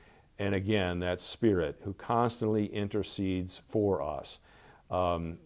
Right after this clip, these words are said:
all these verses, nineteen through twenty-seven, really strengthen and fortify that first verse, verse eighteen.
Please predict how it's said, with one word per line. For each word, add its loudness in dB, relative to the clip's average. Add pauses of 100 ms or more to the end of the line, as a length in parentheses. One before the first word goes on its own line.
all 12
these 8
verses, 4
nineteen -2
through -2
twenty-seven, 0 (440)
really 4
strengthen 2
and -2
fortify 4 (400)
that 0
first 0
verse, -4
verse -4
eighteen. -2